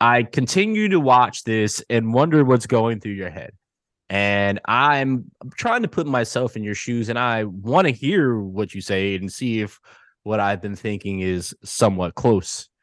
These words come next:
to what I've been thinking that you've been going through. Because if this was me before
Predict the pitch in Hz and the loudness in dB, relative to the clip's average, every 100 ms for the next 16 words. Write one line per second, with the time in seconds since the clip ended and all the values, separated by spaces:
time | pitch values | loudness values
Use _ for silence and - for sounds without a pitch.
0 | _ _ _ _ _ - 101 90 87 80 | _ _ _ _ _ -4 0 2 2 -2
1 | 92 98 90 90 85 113 98 87 87 85 | -6 -6 -6 -10 -8 -6 -6 -4 -6 -6
2 | 85 95 107 98 120 175 208 180 143 127 | -6 -2 0 0 2 2 0 2 2 4
3 | 117 110 - _ _ _ _ 113 127 127 | 2 0 -6 _ _ _ _ -2 0 0
4 | 123 113 110 - 117 113 110 107 104 | 0 -2 -4 -4 -2 2 2 0 -2